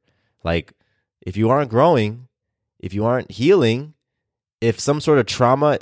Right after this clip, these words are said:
continues to just walk with you all through life, if some sort of thing keeps, you feel like it keeps holding you back, then why are you ignoring the feedback?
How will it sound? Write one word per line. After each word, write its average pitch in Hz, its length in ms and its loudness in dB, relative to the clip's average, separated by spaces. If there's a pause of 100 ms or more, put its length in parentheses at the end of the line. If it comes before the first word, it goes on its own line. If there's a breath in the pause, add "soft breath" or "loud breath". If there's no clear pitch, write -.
continues 131 600 -2
to 104 100 -6
just 90 320 -4 (280)
walk 104 340 0
with 117 320 2
you 139 200 2
all 101 220 2
through 107 180 -4
life, 107 360 0
if - 80 -4
some 123 180 -2
sort 127 180 0
of 98 100 -4
thing 123 280 0
keeps, - 380 -4 (140 soft breath)
you 104 80 -4
feel 120 140 4
like 117 120 4
it 98 80 -4
keeps - 220 -6
holding 113 280 0
you 98 80 -2
back, 101 320 0 (960)
then 110 140 -4
why 123 140 0
are 131 120 -2
you 131 200 0
ignoring 117 460 4
the 107 80 2
feedback? 98 600 -4